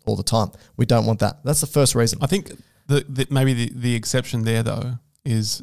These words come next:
Speaker 2: the blood vessel that is in such close proximity to your mucosa
Speaker 1: Yes.
Speaker 2: partly is a function of warm in air
Speaker 1: Yes.
Speaker 2: or
Speaker 1: Well, the, the
Speaker 2: humidifying as
Speaker 1: mucosa
Speaker 2: well.
Speaker 1: in the nasal.
Speaker 2: Yeah.
Speaker 1: Yes, exactly right.
Speaker 2: Whereas if you compare it to the skin,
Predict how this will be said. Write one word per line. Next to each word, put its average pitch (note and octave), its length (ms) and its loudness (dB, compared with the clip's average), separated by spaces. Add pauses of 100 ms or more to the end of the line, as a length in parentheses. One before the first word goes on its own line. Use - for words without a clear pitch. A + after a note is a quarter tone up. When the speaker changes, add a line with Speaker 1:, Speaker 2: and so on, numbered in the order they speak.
Speaker 2:
the A#2 60 0
blood A2+ 240 0
vessel A#2 300 -2
that A2 160 -4
is A2 180 -6
in G#2+ 200 -6 (160)
such - 240 -10
close A2 300 -2
proximity G#2+ 560 -2
to - 160 -4
your A2 80 2
mucosa G#2+ 560 0 (380)
Speaker 1:
Yes. C#3 160 2
Speaker 2:
partly A#2+ 380 0
is G#2 160 -2
a - 20 -12
function A2 520 -6 (480)
of G#2 360 0 (480)
warm A2+ 260 0
in G#2 320 -4 (520)
air - 380 -6 (120)
Speaker 1:
Yes. - 360 -8
Speaker 2:
or - 60 0
Speaker 1:
Well, D3 100 4
the, C#3+ 100 2
the A#2 80 0
Speaker 2:
humidifying D3+ 400 2
as C#3 180 2
Speaker 1:
mucosa - 60 -2
Speaker 2:
well. A2+ 100 -2
Speaker 1:
in B2 180 0
the A#2 100 0
nasal. A2 400 0
Speaker 2:
Yeah. G2 180 -4
Speaker 1:
Yes, G2+ 260 -8
exactly G2+ 420 -4
right. F2 140 0
Speaker 2:
Whereas A#2+ 200 2
if A2+ 80 -2
you A2+ 80 -2
compare A#2+ 260 0
it - 100 -4
to A2+ 60 -4
the A2 100 -2
skin, A#2+ 540 -2